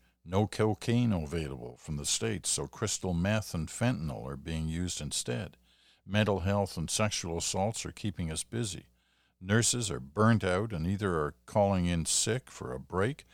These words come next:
or are denied vacation, and no one wants extra shifts. We're struggling to replace staff. Many are seeking other places to work.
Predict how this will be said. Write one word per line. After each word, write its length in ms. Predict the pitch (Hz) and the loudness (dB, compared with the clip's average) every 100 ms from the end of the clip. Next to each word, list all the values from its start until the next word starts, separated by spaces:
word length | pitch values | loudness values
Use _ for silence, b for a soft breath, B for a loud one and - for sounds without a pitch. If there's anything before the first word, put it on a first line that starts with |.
| b b b | b b b
or 200 | - 90 | -4 2
are 140 | 87 82 | 2 2
denied 480 | 80 80 95 101 85 | -2 0 4 2 2
vacation, 720 | 85 - 123 127 - 78 107 _ _ _ | -2 -2 -2 -2 -2 -4 -6 _ _ _
and 160 | 82 85 | 0 4
no 120 | 101 | 4
one 200 | 95 90 | 4 2
wants 300 | 87 87 - | 2 0 0
extra 360 | 87 - 82 | -2 -2 -6
shifts. 460 | - - - - - - _ _ _ _ _ - | -6 -6 -8 -10 -12 -14 _ _ _ _ _ -6
We're 140 | 95 | 0
struggling 540 | - - 120 92 78 | 2 6 6 6 -2
to 120 | 76 78 | -2 -6
replace 360 | - 98 85 | -2 -2 0
staff. 500 | - - 104 71 - | 0 0 -2 -2 -4
Many 260 | 95 104 98 | 0 2 2
are 80 | 82 | 0
seeking 440 | - 95 92 90 | -2 -2 -2 -2
other 160 | 95 87 | 0 -2
places 460 | - 90 - 85 | -2 -2 -2 -4
to 100 | - | -4
work. 280 | 85 98 87 | -4 -4 -6